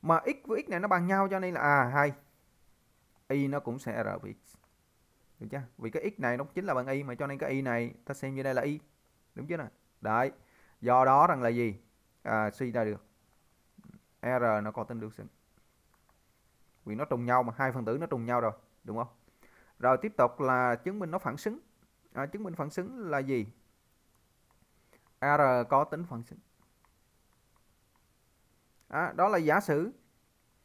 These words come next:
với mọi X, Y thuộc vào A mà X, R, Y và Y, R, X. Đấy. Tuy nhiên theo cái giả thiết á, chỉ cần X, R, Y thôi thì đã suy ra được X bằng Y rồi.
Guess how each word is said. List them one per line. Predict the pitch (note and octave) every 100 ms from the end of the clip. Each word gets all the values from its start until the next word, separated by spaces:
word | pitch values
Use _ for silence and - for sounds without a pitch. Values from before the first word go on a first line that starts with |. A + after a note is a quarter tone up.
| _ _ _ -
với | E3+ A3+
mọi | E3 B2 - B3+
X, | -
Y | - G#3+ G3 - _
thuộc | C3 A2
vào | B2+ A2+
A | D3 C#3 _ _ _ _ _ _ _ _ _ _ _ _ _ -
mà | B2+ D3 D3 C#3+ -
X, | A#3+ - -
R, | D#3 D3+ C3+
Y | D#3+ - _ _ _ _ _ _
và | - G#2+ A#2+ A#2+
Y, | A#2 C3 B2+
R, | B2 A2
X. | - _ _ _ _ _ _ _ _ _ _
Đấy. | G#2 - _ -
Tuy | A3
nhiên | A3+ A3+
theo | B3 G#3+
cái | A3
giả | E3
thiết | B3 D#4+
á, | E4+ - _
chỉ | F3+
cần | G#3+ F3 D3+
X, | C#4 -
R, | F3+ E3
Y | E3 F3+
thôi | F3+ E3+ E3
thì | D3
đã | C#3
suy | D#3+ E3+
ra | D3+
được | B2+ -
X | G3+
bằng | B2+
Y | C3+
rồi. | C3